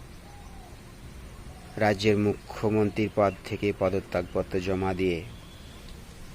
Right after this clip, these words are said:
চলে গেলেন। সাদা ধপধপে ধুতি, পাঞ্জাবি, সাদা অ্যাম্বাসাডার পরে এসেছিলেন। দু হাজার এগারো সালের বিধানসভা ভোটের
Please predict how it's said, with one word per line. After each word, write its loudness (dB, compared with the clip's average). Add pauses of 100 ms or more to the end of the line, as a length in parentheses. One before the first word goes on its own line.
(880)
চলে 2
গেলেন। -2 (1300)
সাদা 10
ধপধপে 4
ধুতি, -2 (100)
পাঞ্জাবি, 4 (960)
সাদা 4
অ্যাম্বাসাডার 4
পরে 2
এসেছিলেন। 0 (1000)
দু 6
হাজার 8
এগারো 10
সালের 6 (920)
বিধানসভা 4
ভোটের 2